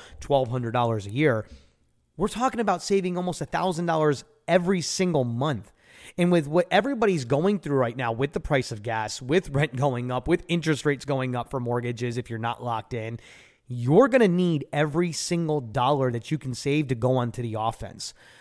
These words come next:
And as an insurance agent, I work for the carriers, but guess who I really work for? I work for you.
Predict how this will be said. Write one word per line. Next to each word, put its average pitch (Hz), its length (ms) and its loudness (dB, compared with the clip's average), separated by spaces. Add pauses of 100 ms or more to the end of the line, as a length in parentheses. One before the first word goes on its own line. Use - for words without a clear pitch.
(260)
And 156 420 0
as 202 220 6
an 185 80 4
insurance 202 540 4
agent, 160 500 0
I 185 240 4
work 170 380 6
for 160 400 4
the 139 280 -4
carriers, 160 760 4 (400)
but 190 180 2
guess 226 220 4
who 269 120 4
I 262 60 10
really 208 380 8
work 139 280 6
for? 95 300 -6 (100)
I 196 60 8
work 294 220 4
for 139 160 -2
you. 117 400 4